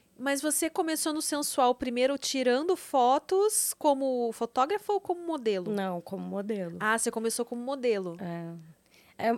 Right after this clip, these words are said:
Speaker 2: uma história até meio engraçada, assim, meio mística.
Speaker 1: Ah,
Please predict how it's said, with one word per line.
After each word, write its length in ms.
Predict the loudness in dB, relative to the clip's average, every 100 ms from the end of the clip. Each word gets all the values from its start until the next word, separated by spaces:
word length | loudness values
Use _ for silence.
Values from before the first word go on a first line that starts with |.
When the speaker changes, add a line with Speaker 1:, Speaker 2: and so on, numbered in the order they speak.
| -2
Speaker 2:
uma 140 | -4
história 320 | -4 -4 -6
até 220 | -6 -4 -2
meio 160 | 0
engraçada, 640 | 0 -2 -6 -4 -2 -2 -6
assim, 220 | -12 -12
meio 280 | -6 -2 0
mística. 520 | 0 -2 -8 -8 -8 0
Speaker 1:
Ah, 560 | 2 6 8 8 8